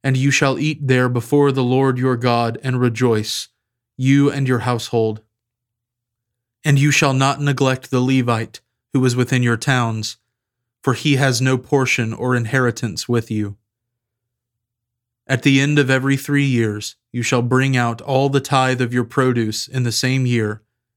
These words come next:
and lay it up within your towns. And the Levite, because he has no portion or inheritance with you, and the sojourner, the fatherless,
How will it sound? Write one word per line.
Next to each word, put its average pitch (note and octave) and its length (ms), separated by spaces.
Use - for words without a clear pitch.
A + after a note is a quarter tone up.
and A#2+ 140
lay C3 280
it C3+ 100
up A#2+ 280
within B2 320
your A#2 140
towns. A2 600
And C3 120
the C3+ 100
Levite, B2+ 600
because C3 320
he C3 120
has B2 240
no C3 160
portion C3 500
or B2 220
inheritance B2 640
with C#3 240
you, A2 280
and C3 220
the B2+ 120
sojourner, A#2+ 760
the A#2+ 80
fatherless, B2+ 800